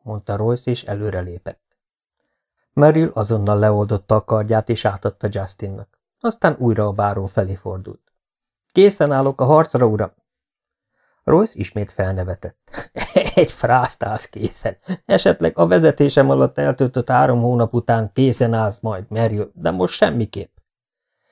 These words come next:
Intett az ifjúnak, hogy támadjon, mire az lassan körözni kezdett körülötte.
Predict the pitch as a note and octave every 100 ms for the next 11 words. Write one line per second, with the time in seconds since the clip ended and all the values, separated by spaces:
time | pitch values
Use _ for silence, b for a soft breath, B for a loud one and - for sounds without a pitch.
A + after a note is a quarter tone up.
0 | _ _ - G3+ A#2 - A2+ B2 - G#2+
1 | A2 G#2 F#2+ G2 F#2+ F#2 F#2 F#2+ - _
2 | G3+ F#3+ F3+ F3+ - B2 A2+ G2+ G2 F#2+
3 | F#2+ G2+ G2 G2+ - - F#2+ F#2 - -